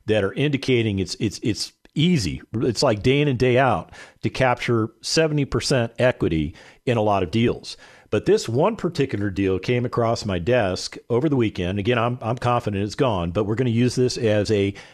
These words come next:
a teaching mechanism because I want you to understand the power of capturing this equity. By the way, when you capture equity in an asset, it's, it's a non-taxable event.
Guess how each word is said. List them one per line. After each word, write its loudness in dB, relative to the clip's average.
a 0
teaching -2
mechanism -2
because 0
I 4
want 0
you 0
to -2
understand 0
the -2
power 0
of -4
capturing 0
this 0
equity. -2
By 4
the 2
way, 2
when 2
you 0
capture 0
equity 2
in 2
an 2
asset, 0
it's, 0
it's -2
a 2
non-taxable 2
event. -2